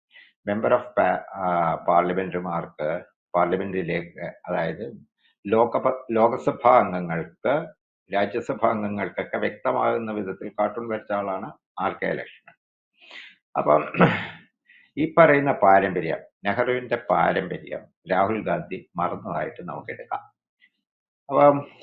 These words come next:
അത് ഇങ്ങനെ, അത് മറവിയൊക്കെ സ്വാഭാവികമാകും. കാരണം, ആ, ആ,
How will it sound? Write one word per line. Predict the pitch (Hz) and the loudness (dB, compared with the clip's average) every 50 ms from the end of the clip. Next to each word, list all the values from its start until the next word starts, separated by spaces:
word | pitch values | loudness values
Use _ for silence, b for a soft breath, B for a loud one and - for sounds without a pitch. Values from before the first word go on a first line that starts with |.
| - - | -8 -4
അത് | - 123 120 127 131 131 131 127 123 | -2 0 4 4 4 6 6 6 4
ഇങ്ങനെ, | 123 120 - 117 120 123 127 123 127 127 | 4 2 -4 -8 -4 0 0 2 2 0
അത് | 120 - - 117 143 147 | 0 -2 -4 -4 -4 -4
മറവിയൊക്കെ | 156 147 151 151 156 156 156 - 160 156 | -2 0 0 0 0 -2 -2 -2 -4 -2
സ്വാഭാവികമാകും. | - 156 143 147 151 143 147 143 139 123 117 117 110 95 - | 0 2 2 4 4 4 4 4 4 2 2 2 2 2 4
കാരണം, | 113 113 117 113 117 120 120 131 151 _ _ _ _ _ _ _ - | 4 4 4 4 2 -2 -4 -6 -10 _ _ _ _ _ _ _ 0
ആ, | 110 113 117 117 113 113 113 110 95 - - - - _ - | 2 4 6 6 6 6 6 4 2 0 -2 -8 -14 _ -20
ആ, | - - - - 87 85 80 82 90 - | -18 -16 -12 -8 -6 -4 -4 -4 -4 -6